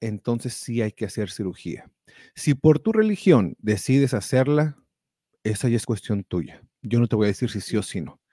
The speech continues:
pero médicamente recomendado únicamente en este caso, nada más.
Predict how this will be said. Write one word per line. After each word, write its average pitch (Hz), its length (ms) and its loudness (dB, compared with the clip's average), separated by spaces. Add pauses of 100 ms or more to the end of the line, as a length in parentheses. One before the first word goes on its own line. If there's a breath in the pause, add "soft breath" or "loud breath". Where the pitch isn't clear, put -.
(420)
pero 120 240 4
médicamente 123 720 6
recomendado 113 800 2 (340 soft breath)
únicamente 107 600 0
en 98 100 0
este 92 220 -8
caso, - 400 -16 (340)
nada 107 440 0
más. - 440 -14